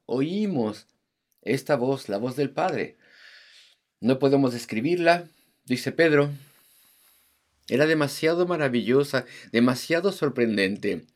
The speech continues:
pero era la voz del cielo. Y nosotros oímos cuando estábamos con él en el Monte Santo, este monte que ha sido consagrado por este evento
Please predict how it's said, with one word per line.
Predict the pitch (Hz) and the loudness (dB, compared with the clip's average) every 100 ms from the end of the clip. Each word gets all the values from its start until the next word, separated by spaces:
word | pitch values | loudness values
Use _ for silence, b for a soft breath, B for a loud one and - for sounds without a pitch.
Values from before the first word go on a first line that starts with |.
| b b b | b b b
pero | 98 113 | 0 2
era | 123 | 4
la | 120 101 | 2 2
voz | 110 117 120 123 - | 2 2 2 -2 -6
del | 92 | -6
cielo. | - 92 87 85 _ _ _ _ _ _ _ _ _ _ _ _ _ _ _ _ _ _ - | -6 -6 -6 -10 _ _ _ _ _ _ _ _ _ _ _ _ _ _ _ _ _ _ -6
Y | 104 | 0
nosotros | 117 - 120 131 123 | 0 0 -4 -2 -6
oímos | 95 104 117 117 117 113 - - | -2 0 2 2 0 -4 -10 -14
cuando | - 101 | -8 -8
estábamos | - 120 123 127 - | -4 -4 -2 -4 -8
con | 110 107 | -6 -4
él | 107 110 117 117 b b b b b b | -2 -2 -4 -8 b b b b b b
en | - 107 | -8 -4
el | 110 | 0
Monte | 113 120 120 | 0 0 -2
Santo, | 117 - 104 101 101 95 90 _ _ _ _ _ _ _ | -6 -6 -6 -6 -10 -12 -14 _ _ _ _ _ _ _
este | - 117 147 | -12 -6 -2
monte | 135 135 139 135 139 | 0 0 0 -2 -4
que | 135 117 | -2 -2
ha | |
sido | 120 131 135 | -2 -4 -4
consagrado | 135 113 - 101 117 135 120 | -4 -6 -6 -4 -2 -2 -4
por | 107 | -4
este | 117 - | -4 -4
evento | 120 117 117 120 123 | -2 0 0 -2 -6